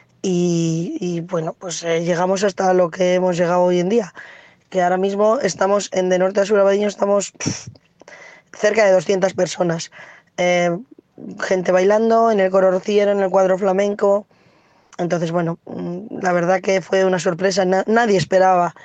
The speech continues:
yo tampoco, que íbamos a llegar a esto.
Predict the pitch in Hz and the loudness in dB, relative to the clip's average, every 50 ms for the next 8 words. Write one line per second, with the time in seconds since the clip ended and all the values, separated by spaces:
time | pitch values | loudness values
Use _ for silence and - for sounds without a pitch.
0 | - - - - _ _ _ _ _ _ - - 185 165 190 180 185 170 156 185 | -20 -20 -20 -20 _ _ _ _ _ _ -18 -10 -4 -2 0 0 0 0 0 0
1 | 180 175 175 156 - - - 196 190 180 185 185 170 190 185 190 180 180 180 180 | 0 0 -2 -4 -4 -4 -2 0 0 0 0 0 0 0 2 2 2 2 2 2
2 | 180 180 175 - - 165 165 | 2 0 -2 -4 -6 -6 -6